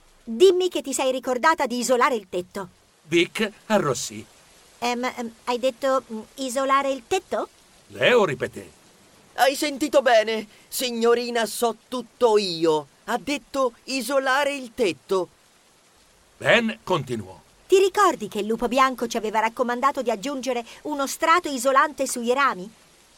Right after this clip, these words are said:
Speaker 1: Tipo foglie, corteccia di betulla, muschio.
Speaker 2: Lei non rispose,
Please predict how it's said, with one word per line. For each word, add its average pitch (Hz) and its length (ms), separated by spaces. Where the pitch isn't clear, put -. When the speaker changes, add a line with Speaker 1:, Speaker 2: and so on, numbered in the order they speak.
Speaker 1:
Tipo 320 280
foglie, 196 520
corteccia 240 480
di 226 100
betulla, 196 640
muschio. 320 640
Speaker 2:
Lei 196 320
non 147 160
rispose, 127 640